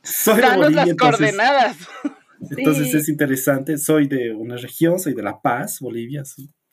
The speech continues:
Speaker 1: incluso aquí hay un poco de regionalismo. Pero ha sido muy interesante ver esa película y me dedico a eso, hago algunos trabajos, soy más de redes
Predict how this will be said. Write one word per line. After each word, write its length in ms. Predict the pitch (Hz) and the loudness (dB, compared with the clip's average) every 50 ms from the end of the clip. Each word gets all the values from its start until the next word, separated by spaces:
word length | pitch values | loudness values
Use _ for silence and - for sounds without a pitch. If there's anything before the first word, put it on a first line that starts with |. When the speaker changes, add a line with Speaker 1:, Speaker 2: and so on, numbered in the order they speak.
| _ - | _ -16
Speaker 1:
incluso 420 | 123 123 - 131 131 131 - - | -16 -10 -6 -4 -2 -2 -2 -4
aquí 280 | 117 - - - 107 107 | -8 -8 -8 -8 -8 -8
hay 200 | 101 95 - - _ _ _ | -8 -8 -12 -16 _ _ _
un 140 | - 123 - _ _ _ _ _ _ _ _ _ | -20 -20 -20 _ _ _ _ _ _ _ _ _
poco 200 | - 139 135 131 120 | -4 -4 -2 -4 -6
de 60 | 117 | -8
regionalismo. 800 | 117 110 - 131 110 110 107 117 120 117 - 139 139 - - _ _ _ _ _ - - - - - - _ _ _ _ _ _ - _ _ _ _ _ _ _ _ | -10 -8 -8 -6 -6 -6 -8 -8 -10 -6 -4 -4 -4 -4 -6 _ _ _ _ _ -20 -20 -20 -20 -20 -20 _ _ _ _ _ _ -20 _ _ _ _ _ _ _ _
Pero 480 | - 190 214 220 226 233 233 233 226 214 | 0 0 2 2 2 2 2 2 2 0
ha 40 | 190 | -2
sido 240 | 196 190 185 180 170 | -2 -2 0 2 4
muy 100 | 160 156 | 4 2
interesante 380 | 143 135 131 - 143 139 131 | 2 0 -4 -4 -4 -4 -4
ver 100 | 120 117 | -6 -8
esa 140 | 113 - 110 | -10 -12 -10
película 640 | - 120 131 135 147 156 156 151 151 151 156 156 147 | -8 -8 -6 -4 -2 0 0 2 2 2 0 -2 -4
y 240 | 131 120 110 107 107 | -6 -6 -6 -6 -6
me 100 | 107 101 | -6 -6
dedico 380 | 104 104 107 101 - 104 101 | -6 -6 -8 -8 -6 -4 -2
a 60 | 113 | 0
eso, 500 | 135 135 - - 147 143 143 143 143 139 | 0 0 0 0 0 0 0 0 0 -2
hago 160 | 120 107 107 101 | -4 -4 -6 -10
algunos 380 | - - - 107 107 - - | -12 -12 -14 -16 -16 -18 -16
trabajos, 580 | - 101 104 107 117 117 - - 127 123 120 - | -14 -12 -10 -10 -12 -12 -12 -12 -12 -12 -12 -10
soy 300 | - 113 104 104 104 - 135 131 | -10 -10 -12 -12 -14 -18 -20 -16
más 200 | 120 120 113 - | -14 -12 -10 -10
de 80 | - 107 | -8 -6
redes 640 | 98 120 127 139 135 135 139 151 151 - - - | -4 -2 -2 0 0 0 0 -2 -4 -6 -10 -12